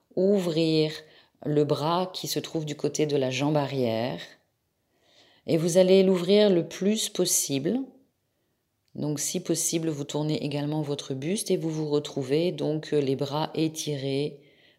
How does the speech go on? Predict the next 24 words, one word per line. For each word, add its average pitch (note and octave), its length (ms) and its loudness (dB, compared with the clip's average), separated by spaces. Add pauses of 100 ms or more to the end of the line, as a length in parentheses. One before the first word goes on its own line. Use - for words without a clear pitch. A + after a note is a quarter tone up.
(100)
de - 20 -8
chaque D3 320 -2
côté - 600 -4
de C#3+ 120 -8
votre C#3+ 380 -6
buste C3+ 480 -6 (480)
sur - 260 -6
le C3+ 120 -4
côté. C#3+ 500 -8 (400)
Et F#3 220 8
vous F#3+ 180 2
avez F#3+ 240 8
suivi F#3+ 480 0
du G#3 140 2
regard E3 840 -2 (480)
cette D#3+ 460 -4
main D3 560 0
qui C#3 400 -6
va C#3 240 -2
vers C#3+ 200 -4
l'arrière C3+ 640 -4 (1700)
le C#3+ 100 -6
plus - 280 -8
possible. - 580 -4